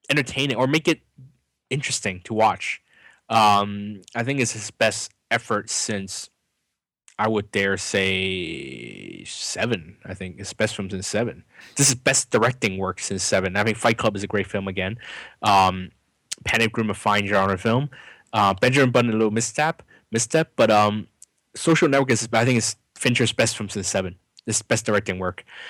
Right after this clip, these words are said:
Um, other than that, I mean, there's really very little flaw. I think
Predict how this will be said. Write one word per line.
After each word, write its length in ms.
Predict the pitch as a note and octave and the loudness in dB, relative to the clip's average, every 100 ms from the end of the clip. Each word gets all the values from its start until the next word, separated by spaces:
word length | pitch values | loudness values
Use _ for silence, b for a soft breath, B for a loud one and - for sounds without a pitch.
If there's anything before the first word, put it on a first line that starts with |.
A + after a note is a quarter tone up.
| B B | B B
Um, 480 | B2 B2+ B2+ C3 B2+ - _ _ _ _ _ _ _ _ _ _ _ _ - | 4 6 4 2 -4 -14 _ _ _ _ _ _ _ _ _ _ _ _ 0
other 140 | F#3+ A#3+ | 6 6
than 120 | D3 | 4
that, 260 | F#3 D#3+ | 2 2
I 40 | E3 | 0
mean, 120 | D#3+ | -2
there's 320 | F3 - - - | -2 -2 -10 -6
really 420 | D#3+ G3+ B2+ A#2 | 0 2 0 -4
very 340 | A2+ B2+ G#3+ G#3 | -4 2 4 6
little 180 | E3 | 4
flaw. 260 | - D#3 C3 | 2 4 6
I 80 | C3+ | 6
think 280 | G#3+ F#3 | 2 -2